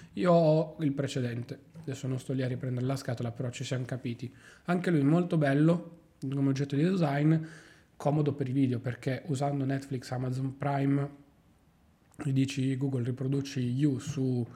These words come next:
su Netflix", come ad esempio ho fatto ieri, che finivo di vedere la, la terza stagione, mentre cucinavo vedevo tutto, <laughs> è tanta roba quello, quindi sì.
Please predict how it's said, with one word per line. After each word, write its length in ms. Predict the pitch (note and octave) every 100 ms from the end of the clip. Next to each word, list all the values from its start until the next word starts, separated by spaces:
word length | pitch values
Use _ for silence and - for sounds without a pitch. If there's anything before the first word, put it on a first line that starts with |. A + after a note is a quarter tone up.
| - - -
su 120 | -
Netflix", 560 | C#3+ B2+ - C#3+ C#3 -
come 200 | - B2+
ad 80 | A#2+
esempio 240 | B2+ B2+
ho 40 | A2+
fatto 260 | B2 -
ieri, 360 | D3+ C3 A#2+ A#2+
che 120 | A#2
finivo 320 | - B2 A#2+
di 80 | A#2+
vedere 280 | A#2+ B2 A#2+
la, 220 | A#2 A#2 B2+
la 80 | A#2+
terza 300 | B2+ - -
stagione, 800 | - E3 B2+ A#2 B2+ A#2+ - - _
mentre 280 | - C#3 C3+
cucinavo 1000 | B2+ B2 D3+ B2 A2+ B2+ A#2+ A2 G2+ G#2 -
vedevo 300 | A#2 A2 G#2
tutto, 360 | B2 A2+ -
<laughs> 60 | -
è 220 | - -
tanta 260 | - A#2 A2
roba 260 | A#2 F#2+ -
quello, 300 | - F#2 B2+
quindi 240 | B2+ A#2+
sì. 240 | A2 -